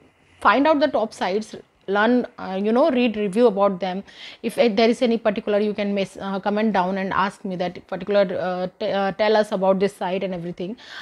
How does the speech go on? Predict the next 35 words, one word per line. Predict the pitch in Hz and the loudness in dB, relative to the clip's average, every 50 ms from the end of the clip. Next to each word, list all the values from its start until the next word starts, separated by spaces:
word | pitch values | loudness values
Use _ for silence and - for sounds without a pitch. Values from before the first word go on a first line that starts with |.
| - - | -12 -4
I'll | - 240 269 311 320 | 2 4 4 6 6
do | 285 359 359 | 4 4 2
that, | 269 220 170 170 170 175 | 2 0 -4 -6 -8 -8
but | 190 214 - _ - | -8 -8 -8 _ -2
try | 254 240 226 254 311 330 | 2 4 4 4 4 2
to | 294 - - 320 | -2 -4 -4 -2
make | 294 254 233 254 254 - - | 0 0 0 -2 -2 -6 -8
it | 254 - - - | -10 -8 -4 -2
permanent, | 233 226 233 233 214 202 185 175 185 180 | 0 2 2 2 0 0 -2 -4 -6 -8
because | - 190 - 214 208 | -8 -6 -6 -6 -6
there | - - 214 226 220 | -4 -2 -2 0 0
you | 254 240 | 0 0
will | 220 220 214 | 0 0 -2
be | 202 220 | -2 -2
getting | 202 190 185 202 208 220 | -2 -2 -2 -4 -4 -4
a | 220 | -2
lot | 214 190 - 135 185 185 196 | -2 -2 -2 -4 -4 -2 -2
of, | 240 339 - - - _ _ _ - | -2 -2 -4 -8 -20 _ _ _ -6
uh, | 190 180 185 190 190 185 - 175 | -2 0 0 2 0 0 -2 2
work | 180 208 196 196 196 - | 4 4 6 4 4 0
to | 208 | -4
do. | 170 170 165 165 - - - - - - - _ | -4 -4 -6 -8 -10 -16 -20 -20 -20 -20 -12 _
Now | - 262 294 311 | 0 2 4 4
make | 269 226 233 226 220 220 | 4 4 2 0 0 0
your | 277 294 | 0 2
LinkedIn | 294 285 247 214 202 - 220 202 202 233 214 | 4 4 4 2 2 0 -2 -2 -2 -2 -2
profile | - 185 160 - - 160 151 156 165 - - - - - - - | -4 -4 -6 -6 -8 -10 -10 -10 -12 -16 -20 -20 -20 -18 -8 -6
and | 254 262 254 | -4 -4 0
take | - 233 226 220 | 0 0 2 2
a | 277 | 4
lot | 277 240 214 208 254 | 4 4 4 2 0
of | 254 - | -2 -2
tests. | - 220 208 226 - - | -2 -2 -2 -2 -4 -6
There | 202 190 208 214 | -6 -2 0 0
are | 214 240 | 2 2